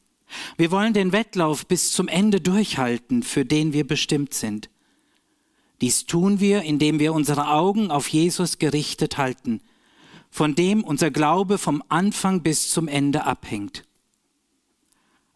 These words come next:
Er war bereit, den Tod der Schande am Kreuz zu sterben, weil er wusste, welche Freude ihn danach erwartete.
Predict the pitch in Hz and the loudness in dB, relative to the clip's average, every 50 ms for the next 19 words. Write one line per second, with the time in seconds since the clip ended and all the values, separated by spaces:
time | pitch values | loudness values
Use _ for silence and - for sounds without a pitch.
0 | _ _ - 156 156 175 175 151 131 123 117 135 131 123 127 139 127 131 131 135 | _ _ -2 0 2 2 2 0 0 -2 -2 -2 -2 0 -2 -2 0 0 0 0
1 | 151 170 - - - - 160 151 - - 185 190 220 233 - - - 165 143 127 | 0 0 -2 -2 -2 0 0 0 0 0 2 2 2 0 -2 -4 -4 -2 -2 0
2 | - - - 156 160 170 180 175 185 180 175 175 - - - - - _ - 147 | 0 0 0 0 0 0 0 0 0 0 0 -2 -6 -14 -20 -20 -18 _ -4 -2
3 | 156 151 - - 147 147 151 151 151 - - - - 160 147 - - - 143 139 | -2 -2 -4 -4 -2 0 0 0 0 -2 -2 -2 -2 -2 -2 -2 -2 -2 -2 0
4 | 143 147 151 165 151 147 156 156 165 147 160 202 220 - - - - 196 160 156 | 0 0 -2 0 0 0 0 0 0 0 0 0 0 0 0 0 0 0 2 0
5 | 143 139 - 156 143 - - - 151 147 170 190 190 190 165 143 151 156 147 139 | 0 0 -2 -2 -4 -4 -4 -2 0 0 2 2 0 0 -2 0 0 0 0 0
6 | 135 135 135 147 156 - - 135 139 131 127 127 123 117 - - 110 - - 101 | 2 2 0 0 -2 -4 -6 -8 -6 -4 -2 -2 -2 -2 -4 -6 -8 -8 -8 -10
7 | - | -12